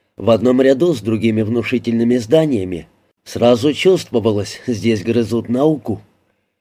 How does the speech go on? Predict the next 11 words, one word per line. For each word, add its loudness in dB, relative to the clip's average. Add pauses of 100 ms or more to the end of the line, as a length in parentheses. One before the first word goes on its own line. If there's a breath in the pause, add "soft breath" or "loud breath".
(320)
Я 2
подрулил 2
к -16
стоянке 2
и -4
поставил -2
мотоцикл 0
возле 2
длинной 0
шеренги -2
велосипедов. -2